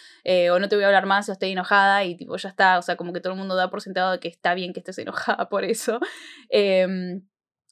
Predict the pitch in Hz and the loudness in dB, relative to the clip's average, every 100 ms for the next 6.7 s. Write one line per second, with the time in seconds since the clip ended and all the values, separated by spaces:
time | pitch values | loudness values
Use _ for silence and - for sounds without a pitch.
0 | _ - 226 202 226 214 240 254 254 - | _ -8 -8 -6 -2 6 8 6 2 -12
1 | - 196 180 175 175 175 180 196 196 202 | -10 -8 -6 -6 -2 0 0 0 0 -2
2 | 180 - - - _ - 180 - 170 180 | -2 -8 -12 -18 _ -10 -8 -4 -4 -4
3 | 165 170 170 190 - _ _ - - 208 | -6 -2 0 0 -4 _ _ -12 -6 2
4 | 247 240 220 254 - - 226 247 233 269 | 4 4 0 -6 -4 -2 0 0 -4 -6
5 | - - - - 370 339 349 370 _ - | -8 -16 -14 -2 0 2 0 0 _ 0
6 | 330 330 302 - 339 339 | 2 2 0 -2 -2 0